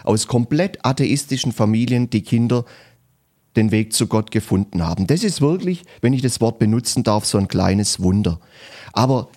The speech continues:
wir kommen mit den Menschen in Berührung durch Schicksalsschläge, durch Krankheiten, durch so Themen wie Taufe und Hochzeiten. Die Menschen sind ja auch dort eingeladen. Und dann merken die,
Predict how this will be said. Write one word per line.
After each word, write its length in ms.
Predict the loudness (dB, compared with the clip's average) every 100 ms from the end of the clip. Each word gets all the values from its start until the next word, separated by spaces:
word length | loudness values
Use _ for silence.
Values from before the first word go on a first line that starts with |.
| _ -2
wir 200 | 0 0
kommen 360 | 0 0 0
mit 160 | 0 2
den 120 | 2
Menschen 300 | 2 0 0
in 120 | 0
Berührung 560 | 0 0 2 2 -2 -4 -8 _ -2
durch 180 | -2 0
Schicksalsschläge, 920 | -2 -4 -2 -2 -2 0 0 0 -2
durch 300 | 0 -2 -2
Krankheiten, 760 | -2 0 0 0 0 0 -4 -4 -10 -20 -10 0
durch 420 | 0 0 -6 -16 _ -8
so 180 | -2
Themen 400 | 0 2 2 2
wie 120 | 0 0
Taufe 520 | 0 0 0 -2 0
und 180 | 0 0
Hochzeiten. 640 | -2 -2 -2 0 0 -4 -6 -20 -20 _ _ _ -2
Die 60 | 0
Menschen 340 | 2 0 -2
sind 200 | 0 0
ja 100 | 2
auch 80 | 0
dort 260 | 0 -2 -2
eingeladen. 680 | -2 0 0 0 -2 -6 -12 -16 -4
Und 180 | -2 2
dann 180 | 2 2
merken 380 | 2 0 -2 0
die, 300 | 0 -2